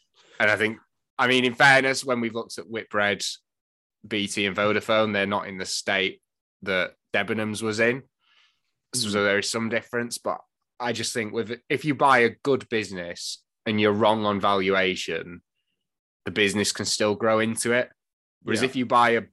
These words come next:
Speaker 1: bad business and you're wrong on valuation, I just feel like more can go wrong.
Speaker 2: Yeah.
Speaker 1: And that's possibly, I'm possibly a bit scarred because I've,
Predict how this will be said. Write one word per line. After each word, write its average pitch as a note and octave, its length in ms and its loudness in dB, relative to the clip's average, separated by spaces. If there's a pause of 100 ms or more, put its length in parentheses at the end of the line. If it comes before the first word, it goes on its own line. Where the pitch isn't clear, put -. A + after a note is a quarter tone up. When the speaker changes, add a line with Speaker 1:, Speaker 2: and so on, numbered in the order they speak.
(120)
Speaker 1:
bad B2+ 260 0
business F#2 460 -10
and F#2+ 80 -8
you're F#2+ 100 -2
wrong F2+ 240 0
on E2 120 -8
valuation, F2 920 -4 (1000)
I F#2+ 80 0
just G#2 240 -4
feel A2 180 4
like G#2+ 180 2
more A2 240 0
can A2+ 140 -8
go A2+ 180 2
wrong. B2 340 0 (640)
Speaker 2:
Yeah. A2+ 140 -6
Speaker 1:
And G#2+ 100 0
that's - 220 0
possibly, B2 460 -2
I'm A2 160 -4
possibly A2 340 -6
a G2 40 -4
bit G2 140 -6
scarred G#2 380 -2
because F#2+ 260 -12
I've, E2+ 120 -10